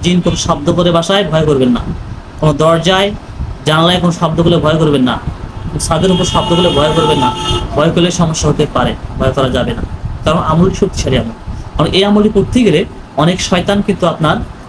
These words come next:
ওয়াসওয়াসা দিতে পারে, আমলটা হচ্ছে করতে গিয়ে অনেক বাধা, বাধা সৃষ্টি হতে পারে। হয়তো প্রথম প্রথম না আসলেও চার পাঁচ দিন যখন আমলটি করবেন, সাত দিন করবেন, তখন দেখবেন বাধা সৃষ্টি হতে পারে কিন্তু আপনার,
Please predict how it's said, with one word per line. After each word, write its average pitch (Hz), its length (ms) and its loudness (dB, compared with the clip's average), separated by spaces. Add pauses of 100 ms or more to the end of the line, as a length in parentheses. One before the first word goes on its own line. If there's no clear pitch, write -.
ওয়াসওয়াসা 175 420 2
দিতে 160 220 2
পারে, 151 240 2
আমলটা 143 420 0
হচ্ছে 143 520 0
করতে 151 260 -2
গিয়ে 139 160 2
অনেক 135 200 2 (460)
বাধা, 139 260 2
বাধা 139 300 0
সৃষ্টি 156 300 -2
হতে 139 140 0
পারে। 131 280 0 (460)
হয়তো 160 320 2
প্রথম 196 240 2
প্রথম 196 240 2
না 185 100 4
আসলেও 190 400 2 (420)
চার 214 220 2
পাঁচ 214 140 4
দিন 208 120 4
যখন 208 160 4
আমলটি 190 300 2
করবেন, 185 380 2
সাত 165 100 0
দিন 180 140 2
করবেন, 196 220 4
তখন 190 180 2
দেখবেন 185 220 2
বাধা 139 340 2
সৃষ্টি 160 260 -2
হতে 131 140 0
পারে 123 180 0
কিন্তু - 180 0
আপনার, - 220 -6